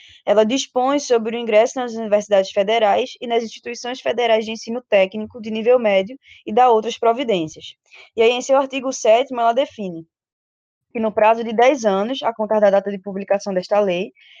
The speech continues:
será promovida a revisão do programa especial para acesso às instituições de educação superior de estudantes pretos, pardos e indígenas, e de pessoas com deficiência, bem como daqueles que tenham cursado integralmente o ensino,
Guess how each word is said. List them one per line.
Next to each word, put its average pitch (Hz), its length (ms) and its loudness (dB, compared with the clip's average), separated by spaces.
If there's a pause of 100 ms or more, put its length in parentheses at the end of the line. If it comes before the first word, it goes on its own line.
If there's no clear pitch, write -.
(100)
será 233 300 4
promovida 240 500 0
a 247 40 2
revisão 226 440 0
do 226 80 -8
programa 226 360 0
especial 220 640 0
para 220 240 4
acesso 214 380 -2
às 220 80 -8
instituições 214 600 -8
de 208 60 -6
educação 214 480 -4
superior 233 640 -2
de 214 100 -2
estudantes 190 500 -4
pretos, 214 480 -2 (320)
pardos 214 520 2
e 226 60 -10
indígenas, 196 680 -6 (260)
e 220 60 -8
de 220 100 -4
pessoas 226 400 2
com 233 140 -6
deficiência, 220 760 -4 (440)
bem 262 240 2
como 220 340 0
daqueles 233 420 0
que 220 120 -12
tenham 226 200 -4
cursado 214 600 0
integralmente 254 920 0 (300)
o 226 100 -4
ensino, 247 600 -6